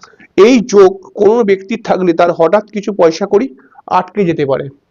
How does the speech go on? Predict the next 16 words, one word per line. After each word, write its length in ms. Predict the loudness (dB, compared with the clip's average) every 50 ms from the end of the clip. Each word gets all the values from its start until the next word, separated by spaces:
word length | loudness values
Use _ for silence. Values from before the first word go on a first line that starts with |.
| _ _ _ _ _ _ _
এরকম 280 | -2 -2 -2 -2 -2 0
প্রবলেম 360 | 0 0 0 0 -2 -2 -2
আনে। 140 | -4 -6 -8 -12 _ _ _ _ _ _ _
শুক্র 480 | -16 -4 -2 -2 -2 -2 _ -4 -4 -2
কেতুর 280 | -2 -4 -2 -2 -2 0
যোগ 180 | 0 2 0
একসঙ্গে 360 | 0 -2 -2 -4 -2 -2 0
থাকলে 220 | 0 0 -2 -2 -2
পারে 200 | -2 -2 -2 -2
কিন্তু 300 | -4 -4 -2 -2 -2 -4
চামড়ার 580 | -4 -2 -4 -4 -2 -2 -4 -2 -2 -2 -2
প্রবলেম 400 | -2 -2 -2 -2 0 -2 -4 -4
অনেক 160 | -4 -6 -6 -6
সময় 240 | -4 -4 -2 0
নিয়ে 180 | 0 0 2 0
আসে। 180 | 0 0 -4